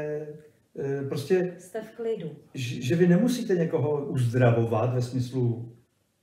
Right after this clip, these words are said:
Speaker 1: toho záměru, ale že jenom to, že jste v klidu.
Speaker 2: Nezesilujete jeho problém.
Speaker 1: Nezesilujete jeho problém. To znamená, jak často lidem třeba pomůže, že jenom přiběhnou děti, který jsou,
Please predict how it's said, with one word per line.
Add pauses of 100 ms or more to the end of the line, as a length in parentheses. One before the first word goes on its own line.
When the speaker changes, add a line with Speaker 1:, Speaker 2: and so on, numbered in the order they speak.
(140)
Speaker 1:
toho
záměru, (600)
ale
že
jenom
to,
že
jste
v
klidu.
Speaker 2:
Nezesilujete
jeho
problém.
Speaker 1:
Nezesilujete
jeho
problém. (160)
To
znamená, (200)
jak (280)
často
lidem
třeba
pomůže,
že
jenom
přiběhnou
děti,
který
jsou,